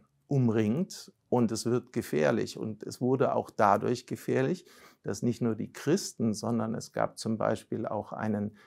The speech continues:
Avicenna, der auch einen ara-, arabischen Namen hat, der hat neunhundertachtzig gelebt, und ein Isaac Judäus, der hat auch neunhundertachtzig gelebt, aus dem Judentum. Die haben alle miteinander kommuniziert, um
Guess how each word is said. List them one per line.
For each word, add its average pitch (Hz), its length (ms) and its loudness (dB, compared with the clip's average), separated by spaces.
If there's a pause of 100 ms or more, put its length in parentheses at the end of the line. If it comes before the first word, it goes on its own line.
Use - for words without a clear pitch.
(140)
Avicenna, 113 840 2
der 139 180 4
auch - 120 -2
einen 104 240 0
ara-, 123 320 2
arabischen 135 720 2
Namen 135 360 2
hat, 139 280 0 (360)
der 101 160 4
hat - 180 0
neunhundertachtzig 113 1080 0
gelebt, 139 560 -2 (240)
und 123 200 2
ein 113 360 2
Isaac 123 560 0
Judäus, 117 760 0
der 107 120 -4
hat 113 240 -2
auch - 200 0
neunhundertachtzig 139 960 0
gelebt, 120 440 -4
aus - 140 -12
dem 107 120 -2
Judentum. 147 640 -2 (340)
Die 120 160 -2
haben 123 240 -2
alle 139 280 2
miteinander 139 840 0
kommuniziert, 127 1120 -2 (320)
um 170 480 2